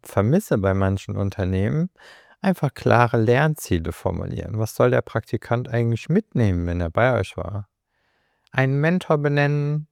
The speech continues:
der sich kümmert, dass er einen festen Ansprechpartner hat.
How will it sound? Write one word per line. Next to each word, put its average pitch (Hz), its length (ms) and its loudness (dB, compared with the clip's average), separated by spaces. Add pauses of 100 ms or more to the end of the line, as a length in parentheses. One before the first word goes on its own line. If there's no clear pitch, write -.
der 104 160 2
sich 117 280 -4
kümmert, 76 580 -4 (300)
dass 104 180 -2
er 98 380 -2 (320)
einen 110 320 0
festen - 380 -4
Ansprechpartner - 960 -8
hat. - 200 -20